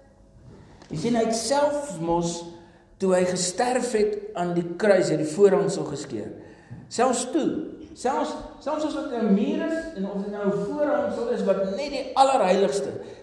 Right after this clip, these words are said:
net die hoëpriester eenmal 'n jaar kon ingaan, nou kan almal ingaan. Ons het dieselfde bloed. Daar's niks meer spesiaal aan 'n priester, aan 'n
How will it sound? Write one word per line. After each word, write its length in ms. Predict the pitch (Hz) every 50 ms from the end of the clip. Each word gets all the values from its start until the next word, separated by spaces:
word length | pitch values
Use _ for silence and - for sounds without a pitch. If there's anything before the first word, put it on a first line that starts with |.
| -
net 220 | - 165 220 277 -
die 420 | 285 277 - - - - - -
hoëpriester 840 | - 165 190 247 294 294 302 302 269 262 226 - - - 226 226 233 -
eenmal 420 | - 359 349 - 320 320 302 302
'n 100 | 269 214
jaar 380 | 214 214 233 247 254 247 247 -
kon 240 | - 226 214 202
ingaan, 520 | 196 196 190 180 - - 135 113 107 98 - - - - - -
nou 160 | 135 165 170
kan 180 | 190 196 196
almal 320 | 196 190 190 180 175 170 170
ingaan. 320 | - - - - - - - - - - - - - - - - - - - - - - - - _ _ _ _ _
Ons 100 | - 156
het 80 | 190 185
dieselfde 380 | 175 - - 185 175 170 175 170
bloed. 300 | - - - - - - - - - - - - - _ _ _ _ _ _ _ _ _ _ _ _ - - - - _ _ -
Daar's 240 | - 226 247 240 - 214
niks 460 | 214 247 294 339 339 349 339 - - 277
meer 140 | 277 277 269
spesiaal 1300 | 269 277 277 269 269 262 202 226 233 - 233 190 - - 202 208 202 190 - - - - - - - - - - - - - - - -
aan 160 | 180 190 196
'n 160 | 190 - - -
priester, 680 | - 220 202 - - 190 - 185 180 165 165 175 -
aan 160 | 170 175 175
'n 180 | 170 165 160 156